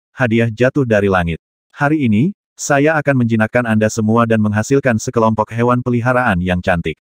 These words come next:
Jika aku mengalahkan kalian semua, Yang Qi dan yang lainnya akan sangat cemburu. Kami lebih baik mati daripada tunduk padamu."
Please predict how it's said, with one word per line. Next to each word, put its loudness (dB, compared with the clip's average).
Jika 0
aku 0
mengalahkan 0
kalian 0
semua, 0
Yang 2
Qi 2
dan 2
yang 0
lainnya 0
akan -2
sangat 0
cemburu. 0
Kami 2
lebih 2
baik 0
mati 0
daripada 0
tunduk 0
padamu." -2